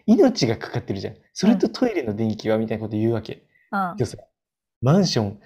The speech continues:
Speaker 1: 鍵が開いてて殺害され事件ってどんだけある？
Speaker 2: <laughs>
Speaker 1: なんかさ、しかも、注意した時に本当に命の危険だよって思って言ってる？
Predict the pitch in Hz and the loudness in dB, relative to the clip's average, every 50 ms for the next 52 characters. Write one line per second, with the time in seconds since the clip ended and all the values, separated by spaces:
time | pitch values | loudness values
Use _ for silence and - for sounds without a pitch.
0 | _ - - - 135 123 165 196 185 151 113 107 110 123 120 - 120 - 113 101 | _ -8 -2 0 2 2 2 4 4 4 4 4 2 0 2 0 0 -2 -2 -4
1 | - - _ - - 117 - - - 147 175 170 165 170 147 143 160 151 139 151 | -4 -8 _ -6 -6 -6 -4 0 2 4 4 4 4 2 2 2 4 4 4 2
2 | 156 - 143 113 107 - 117 110 104 - 120 120 135 139 160 160 - 170 160 135 | 2 2 2 2 2 -2 -2 -4 -2 0 2 4 6 6 6 4 6 4 2 4
3 | 110 107 110 131 156 - - - - - - - - - - 359 - - 453 453 | 2 0 -4 -4 -6 -8 -16 -16 -14 -14 -14 -12 -10 -6 -6 -6 -4 -2 -4 -4
4 | - - 571 - - 554 554 - - 605 523 - - 605 494 - 285 285 262 - | 0 -2 -2 0 0 0 -2 2 2 0 0 0 -4 -6 -6 -6 -8 -10 -10 -10
5 | - - - _ - 175 170 131 - 135 - 120 113 - - - 226 165 156 208 | -12 -16 -18 _ 2 2 2 4 4 2 2 2 -2 2 4 4 6 6 8 6
6 | 180 120 - - - _ _ - - - 311 330 302 196 156 - - 139 135 - | 6 4 0 -4 -12 _ _ -2 6 8 10 10 10 8 6 4 0 -4 -2 -2
7 | - - 107 110 113 - - 226 262 254 254 - 233 220 208 143 117 123 160 240 | -4 -4 -4 -6 -6 -2 2 4 4 4 4 2 4 4 4 4 4 6 6 8
8 | 359 381 359 - - 180 139 123 - - - 131 120 117 113 113 131 135 - 110 | 8 8 6 4 2 2 2 2 0 -2 -2 -2 0 0 0 0 0 0 0 -2
9 | 104 113 127 - - 104 101 104 101 - - - 135 131 190 220 - - | 0 0 -4 -2 -2 -2 -2 -2 -4 -2 2 2 4 4 2 0 -2 -16